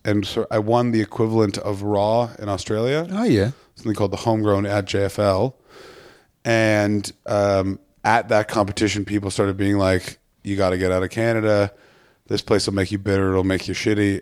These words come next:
Speaker 1: And so that February, I came to the U K for the first time for a month.
Speaker 2: Hmm.
Speaker 1: And then I moved here in July of twenty twelve, three days before the Olympics, and was here for six and a half, almost seven years.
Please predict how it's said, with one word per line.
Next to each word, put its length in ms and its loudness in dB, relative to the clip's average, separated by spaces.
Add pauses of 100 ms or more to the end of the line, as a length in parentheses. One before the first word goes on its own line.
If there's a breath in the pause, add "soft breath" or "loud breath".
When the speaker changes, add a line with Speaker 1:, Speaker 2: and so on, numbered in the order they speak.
Speaker 1:
And 200 -2
so 680 0
that 500 -2
February, 460 0
I 20 -2
came 360 0
to 100 -8
the 80 -6
U 140 0
K 240 2
for 120 -14
the 80 -12
first 240 -6
time 240 0
for 140 -8
a 40 -2
month. 320 0
Speaker 2:
Hmm. 280 2 (340 soft breath)
Speaker 1:
And 220 -2
then 400 0
I 240 0
moved 380 0
here 360 2
in 420 -2
July 320 2
of 120 -2
twenty 240 -4
twelve, 260 0
three 160 -4
days 220 2
before 240 -2
the 80 2
Olympics, 540 -4 (640)
and 120 -4
was 100 -2
here 160 0
for 300 0
six 340 -6
and 60 2
a 40 2
half, 120 0
almost 260 -2
seven 220 -2
years. 260 -6